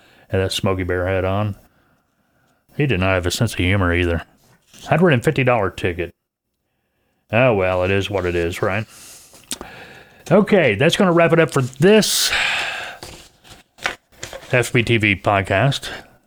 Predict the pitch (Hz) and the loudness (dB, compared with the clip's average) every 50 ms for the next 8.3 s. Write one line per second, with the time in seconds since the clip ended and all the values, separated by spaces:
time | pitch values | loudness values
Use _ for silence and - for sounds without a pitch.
0 | _ _ _ _ _ _ _ _ _ - 95 85 - - - 92 87 - 110 98 | _ _ _ _ _ _ _ _ _ -2 -2 -2 -2 -2 -4 -4 -2 -2 -2 0
1 | 92 92 87 87 85 - _ _ _ _ _ _ _ _ _ _ _ _ _ - | 0 0 0 0 -2 -4 _ _ _ _ _ _ _ _ _ _ _ _ _ -8
2 | - 87 85 87 95 107 101 95 92 87 85 87 85 - 104 92 90 87 - 92 | -6 -4 -2 0 2 2 2 2 2 2 0 -2 -2 -2 -2 -2 -2 -2 -2 0
3 | 87 98 120 117 - - - - - - - - - - - - - 135 131 - | 0 0 0 -2 -4 -10 -14 -18 -20 -18 -18 -16 -18 -18 -16 -12 -10 -10 -10 -12
4 | - - _ - - 120 127 127 127 123 120 - - 196 - - 190 185 180 170 | -14 -20 _ -2 0 2 4 4 4 2 2 2 0 2 2 2 2 4 4 4
5 | 147 143 147 156 165 - 135 117 113 113 131 147 151 139 135 131 135 139 131 123 | 4 4 4 2 2 2 2 0 2 2 2 2 2 2 2 2 2 0 0 0
6 | 117 120 123 127 113 98 95 - 101 95 - - 113 - 107 95 95 101 107 113 | 0 0 2 2 0 0 0 0 -2 -2 -2 -4 -4 -2 0 0 2 2 2 2
7 | 120 117 - - - 170 151 127 113 110 117 120 117 - 113 101 - - - 120 | 2 0 0 0 2 2 2 4 4 4 4 4 4 2 -2 -6 -4 0 2 2
8 | 107 101 95 95 92 90 | 4 4 4 2 2 0